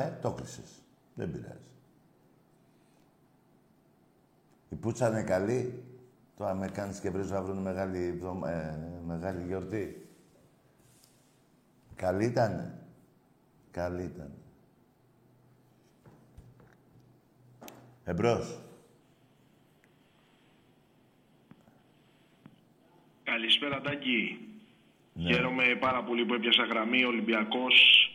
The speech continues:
Speaker 1: Ναι. Ναι.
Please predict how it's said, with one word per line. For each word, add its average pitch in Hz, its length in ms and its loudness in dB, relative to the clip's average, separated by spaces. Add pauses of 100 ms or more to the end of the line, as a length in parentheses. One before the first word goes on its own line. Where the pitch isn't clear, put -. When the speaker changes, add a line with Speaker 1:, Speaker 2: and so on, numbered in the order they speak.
(840)
Speaker 1:
Ναι. 101 300 -6 (1900)
Ναι. 65 300 -10